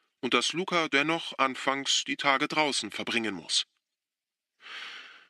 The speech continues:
Bea setzt sich auf Joshs andere Seite und schaut ihn traurig an. Während Sam Joshs Hand hält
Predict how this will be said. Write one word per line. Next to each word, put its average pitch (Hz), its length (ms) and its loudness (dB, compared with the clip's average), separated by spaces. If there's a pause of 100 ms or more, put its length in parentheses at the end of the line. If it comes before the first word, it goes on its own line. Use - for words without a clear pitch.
(360)
Bea 131 360 4
setzt - 380 2
sich 135 200 2
auf - 140 2
Joshs 127 360 4
andere 139 320 0
Seite 104 540 0
und 113 240 0
schaut 123 320 4
ihn 127 140 -4
traurig 113 500 2
an. 110 220 -4 (920)
Während 127 260 6
Sam 151 300 6
Joshs 143 520 6
Hand 131 280 -2
hält 156 300 -4